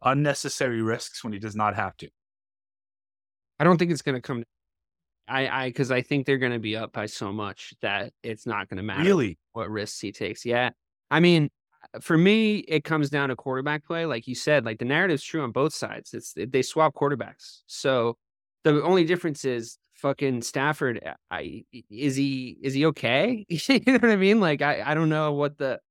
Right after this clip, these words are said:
Speaker 2: I don't know what the situation is at quarterback in, in L A. Like, I feel like it's very strange, and I, I don't think he's the quarterback he was when he won the Super Bowl. And I, yeah, he's got a lot of weapons to throw to. I, I'm a huge fan of Puka Nacua and the whole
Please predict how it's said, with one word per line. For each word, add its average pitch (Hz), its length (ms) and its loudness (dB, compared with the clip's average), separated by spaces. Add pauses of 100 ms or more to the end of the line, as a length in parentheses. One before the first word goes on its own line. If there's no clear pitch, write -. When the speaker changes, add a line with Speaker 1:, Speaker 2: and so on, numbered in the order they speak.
(260)
Speaker 2:
I 147 100 4
don't 185 100 4
know 196 100 6
what 185 140 2
the 156 80 -4
situation 156 640 -2
is 120 160 -6
at 110 100 -8
quarterback 131 580 0
in, 110 100 -4
in 113 180 -2
L 113 180 -2
A. 117 120 -2
Like, 113 160 -2
I 117 100 0
feel 131 220 2
like 127 120 2
it's 120 140 -6
very 117 340 0
strange, 131 640 -4
and 113 160 -2
I, 110 200 -2 (120)
I 113 140 -2
don't 127 240 2
think 127 120 -2
he's 117 120 -4
the 120 80 -6
quarterback 117 380 0
he 120 100 -6
was 120 360 0
when 120 120 -4
he 113 100 -6
won 120 180 -2
the 110 60 -2
Super 147 220 -2
Bowl. 123 300 -2 (500)
And 135 560 2 (180)
I, 131 680 -4
yeah, 160 200 4
he's 131 160 -2
got 131 100 0
a - 20 -2
lot 120 180 -2
of 127 80 0
weapons 131 320 -4
to 151 100 -8
throw 156 220 -4
to. 165 260 -2
I, 117 160 -2 (280)
I'm 113 120 0
a 107 40 -6
huge 123 300 -6
fan 110 340 -4
of 117 80 -4
Puka 135 260 -2
Nacua 143 540 -2
and 117 140 -6
the 113 80 -6
whole 117 520 -2